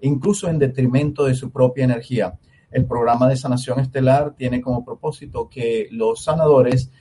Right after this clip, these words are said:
tomen conciencia que para poder asistir a otros tienen que vibrar a un nivel bien elevado.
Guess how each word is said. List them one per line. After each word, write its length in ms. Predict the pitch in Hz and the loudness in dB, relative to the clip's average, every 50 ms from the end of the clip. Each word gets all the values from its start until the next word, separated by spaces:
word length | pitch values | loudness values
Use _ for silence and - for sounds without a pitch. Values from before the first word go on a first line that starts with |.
| _ _ - | _ _ 0
tomen 240 | - 156 180 196 190 | 0 2 2 2 -2
conciencia 680 | - 175 160 - - 156 156 160 156 - 165 160 160 - | -2 -4 -4 -4 -2 0 0 0 0 -2 -4 -4 -4 0
que 280 | - 147 139 131 127 - _ _ - - | 2 2 2 2 0 -4 _ _ -12 0
para 260 | - 131 127 127 127 | 4 4 4 4 4
poder 360 | 127 127 127 143 160 170 - - | 4 4 4 6 6 4 2 -2
asistir 480 | - - - 143 131 - - 147 147 | -8 -8 -6 -8 -10 -8 -6 -4 -2
a 80 | 143 139 | 0 2
otros 480 | 147 151 156 151 156 151 160 156 156 - | 2 2 2 2 0 -6 -6 -6 -6 -6
tienen 320 | - 139 135 139 143 131 | -4 -2 -2 -2 -2 -4
que 140 | 123 143 131 | -4 -4 0
vibrar 440 | 127 127 123 127 127 131 139 135 - | 0 0 0 2 2 2 2 0 -2
a 100 | - 117 117 | -4 -4 -2
un 160 | 117 123 123 | -2 -2 0
nivel 460 | 127 131 127 120 127 131 139 135 - - - - _ _ _ - | 2 2 2 4 2 0 0 -2 -6 -12 -16 -18 _ _ _ -6
bien 280 | 113 131 151 156 160 | 0 2 2 2 2
elevado. 440 | 160 156 156 160 156 139 110 92 - | 0 0 0 0 0 0 -2 -4 -8